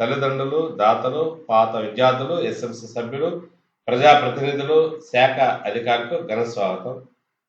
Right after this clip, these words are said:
అందరూ తల్లిదండ్రులు వారి విద్యార్థులతో పాటు వారి వారి తరగతి గదుల్లో కూర్చుంటారు. ప్రజాప్రతినిధులు, దాతలు మరియు పూర్వ విద్యార్థులు హెచ్ఎం గదిలో కూర్చుంటారు. ప్రతి, ఆ, అంటే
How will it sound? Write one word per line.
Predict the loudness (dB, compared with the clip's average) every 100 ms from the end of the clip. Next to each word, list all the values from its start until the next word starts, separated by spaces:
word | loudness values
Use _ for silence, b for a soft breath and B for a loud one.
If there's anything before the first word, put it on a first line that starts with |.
| _
అందరూ | -6 2 2 2
తల్లిదండ్రులు | 0 0 -4 -2 -2 -2
వారి | 2 2 2
విద్యార్థులతో | -2 0 0 0 -2 0
పాటు | 0 0 0
వారి | 2 2 4
వారి | 2 2 0 -6
తరగతి | -4 -4 -4
గదుల్లో | -8 -8 -8
కూర్చుంటారు. | -10 -14 -12 -8 -8 -10 _ _ _ _ -8
ప్రజాప్రతినిధులు, | 4 8 8 6 -6 -6 -4 -2
దాతలు | -2 2 0 2 -2 -4
మరియు | -2 -2 -4 -4
పూర్వ | -2 -2
విద్యార్థులు | -2 -4 -4 -6
హెచ్ఎం | -8 -10 -12 -8
గదిలో | -8 -10
కూర్చుంటారు. | -16 _ _ -20 -18 -18 _ _ _ _ _ _ _ _ _ _ _ _ _ _ _ _ _ _ _ _ _ _ _ _ _ _ _ _ _ _ _ _ _ _ _ _ _ _ 0
ప్రతి, | 0 2 0 0
ఆ, | 2
అంటే | 2 2 2 2 0 -8